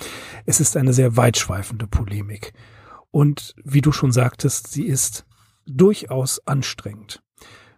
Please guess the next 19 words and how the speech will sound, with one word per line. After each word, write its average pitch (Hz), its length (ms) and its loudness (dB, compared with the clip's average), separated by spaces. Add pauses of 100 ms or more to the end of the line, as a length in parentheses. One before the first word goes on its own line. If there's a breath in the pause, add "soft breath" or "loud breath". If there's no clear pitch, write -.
Wir 131 120 0
erfahren, 160 680 2 (220)
dass, - 640 0
ähm, 127 480 -2 (400)
er 143 180 4
für - 140 -4
die 120 80 0
Katze 156 580 2
seit 127 500 0
den 120 120 -2
frühesten - 380 0
Tagen 135 340 -2
seiner 131 240 2
Kindheit 139 520 0
besonderen 131 520 4
Respekt 110 420 -6
und 120 140 -8
Zuneigung 117 600 -4
empfindet, 127 560 -2